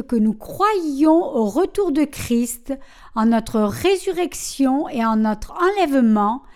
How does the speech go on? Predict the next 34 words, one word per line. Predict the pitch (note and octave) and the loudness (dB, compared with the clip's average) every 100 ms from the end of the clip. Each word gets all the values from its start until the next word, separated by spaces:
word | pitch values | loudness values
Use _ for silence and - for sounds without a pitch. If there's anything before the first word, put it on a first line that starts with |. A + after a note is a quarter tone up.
| - - | -20 -6
et | A3 G#3+ | 0 2
en | G#3 | 4
notre | A3 A3+ A3 G3+ | 4 2 0 -4
participation | - - G#4 - - G#4 - F#4+ - D#4 - - C4+ C4+ C#4 | -4 -2 -2 -2 -8 -6 -2 0 2 0 -2 0 2 2 0
au | C4 G#3+ | 0 0
souper | - A4 A4+ - F#4 | 0 0 0 0 0
de | C#4+ C#4+ | 2 4
noces | C4 C4+ C4 F#3 | 4 2 0 -2
de | G3+ | 0
l'agneau | G3 B3+ C4+ C4 D4 - | 2 4 4 4 2 -2
avec | F#3 F3+ - | -6 -6 -8
Christ. | - E4+ C#4 - - - - - - - - - | -6 -2 -2 -6 -16 -20 -20 -20 -20 -20 -20 -10
Pour | - F#3+ | -6 -4
que | - | 0
nous | G3+ G3+ G3 G3 | 4 4 2 2
ayons | D#4 D4+ F4 G#4+ F#4 | 2 4 2 2 4
une | C#4+ C#4 | 6 4
foi | - - C4+ B3+ - - | 0 -2 2 4 2 -2
appropriée | C4 - D4 - D4+ C#4 F#4 | -2 2 2 2 0 2 2
en | E4+ | 2
cette | A#3+ A#3 - | 0 -2 -2
période, | G#3+ - C4 G#3+ G3+ G3 G3+ G3+ - - - - - G#3+ | -2 0 0 0 0 0 -2 -4 -14 -20 -20 -20 -10 -2
nous | G#3 G3 | 0 0
devons | E3+ G#4 F#4+ G4+ G#4 F#4+ | 4 4 4 0 4 4
entrer | E4+ - D#4+ D#4+ | 4 0 -2 0
dans | C4 B3+ | 2 4
l'arche | A#3 C4+ F#4 - - | 4 2 0 -4 -6
de | G#3 A3+ | 0 2
l'évangile | A3+ D4 D#4 D4+ A#3+ A#3+ C4+ A#3 | 4 2 2 2 2 0 0 0
de | F3+ G#3+ | 2 4
l'eau | G#3 G#3+ A3 C4 | 4 6 6 4
et | D4 F#3 | -2 -4
de | F#3 | 0
l'esprit. | A#3+ E4 - - G3 D#3 | 0 0 -6 -6 -6 -6